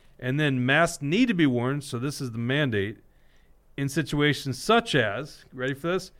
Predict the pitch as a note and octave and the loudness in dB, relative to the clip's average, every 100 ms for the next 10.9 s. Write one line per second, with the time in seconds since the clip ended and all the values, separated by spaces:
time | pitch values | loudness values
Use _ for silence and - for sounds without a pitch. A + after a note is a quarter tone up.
0 | _ - _ - - E3+ G3 G3+ F3+ - | _ -20 _ -12 4 4 6 4 2 4
1 | F#3+ G#3 F3+ - D#3+ G3+ A3 - G#3 G3 | 4 4 0 0 4 4 6 6 6 2
2 | G#3+ G#3 G3 _ _ _ _ _ - - | -4 -6 -8 _ _ _ _ _ -18 -2
3 | F#3 F3+ F#3 - F3 F3+ E3+ D#3+ D3+ - | 0 2 0 -2 -2 2 4 4 4 0
4 | A#2+ G2 A#2+ D3 D3 C3+ - E3 E3+ D#3+ | -6 -4 -4 -2 -2 -2 -4 -4 -4 -2
5 | E3+ D#3 D3 D3+ D3+ D3+ C3+ B2+ D#3+ E3 | -2 0 0 0 -2 -4 -8 -8 -4 -2
6 | D#3 C3+ C3 - _ _ C3 C#3 C#3+ D#3+ | -2 -8 -8 -20 _ _ -2 0 4 4
7 | E3 E3 E3 D3+ C#3+ C#3+ C#3+ C3 C#3+ D#3 | 6 4 4 4 2 2 -2 -2 -2 0
8 | D#3 C3 C#3 B2+ C3+ B2+ G#2 F#2 - _ | -2 -2 -2 2 4 4 2 -2 -8 _
9 | _ - _ _ _ B2 B2+ C#3 B2+ C3 | _ -20 _ _ _ -6 -6 -4 -2 -2
10 | C#3+ B2+ B2+ B2 B2+ B2 C3+ G#2 - | 0 -2 -2 -4 -8 -6 -6 -8 -12